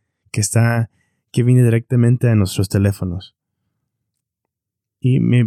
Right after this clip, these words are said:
me puse a pensar que, wow, el hermano tiene mucha razón, que, que el, el s-, Satanás, el adversario, ya no está atacando con, con guerras físicas. Tal, tal vez hay guerras, pero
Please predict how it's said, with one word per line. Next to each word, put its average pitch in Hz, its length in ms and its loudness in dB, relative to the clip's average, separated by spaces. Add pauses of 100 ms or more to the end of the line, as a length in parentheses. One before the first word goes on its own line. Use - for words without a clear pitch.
me 120 160 -2
puse 131 220 0
a 139 60 0
pensar 120 200 -2
que, 113 100 -4
wow, 104 340 -2
el 113 80 -2
hermano 107 320 2
tiene 165 180 2
mucha 160 160 2
razón, 147 320 2
que, 113 220 -2 (840)
que 127 160 0
el, 117 420 0
el 127 160 2
s-, - 280 -4
Satanás, 131 600 2
el 139 100 4
adversario, 123 520 2
ya 135 140 2
no 151 80 4
está 151 180 2
atacando 127 460 0
con, 95 400 -2 (720)
con 95 220 0
guerras 110 320 -2
físicas. 98 580 -2
Tal, 104 240 -4 (120)
tal 107 180 0
vez 113 180 -2 (240)
hay 110 200 0
guerras, 127 340 2
pero 110 340 -6